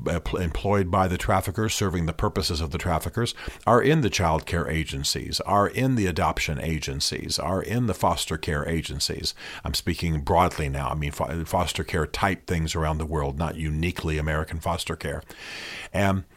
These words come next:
uh, they're, so they are often put back in. Let me tell you the thing that's really sad to me,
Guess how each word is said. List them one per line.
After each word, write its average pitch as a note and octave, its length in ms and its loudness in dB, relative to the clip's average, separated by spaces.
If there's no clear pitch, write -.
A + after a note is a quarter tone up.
uh, F2+ 340 2
they're, F#2+ 260 0
so A2+ 160 2
they G2+ 120 6
are F#2 180 6
often F#2 600 4
put - 240 -2
back F2 300 0
in. F#2+ 320 -2
Let B2 160 4
me B2+ 140 6
tell B2 240 6
you G#2+ 80 4
the F#2+ 100 2
thing G2 240 2
that's F2 220 0
really G#2 400 4
sad E2+ 440 2
to F2 80 0
me, F#2+ 440 0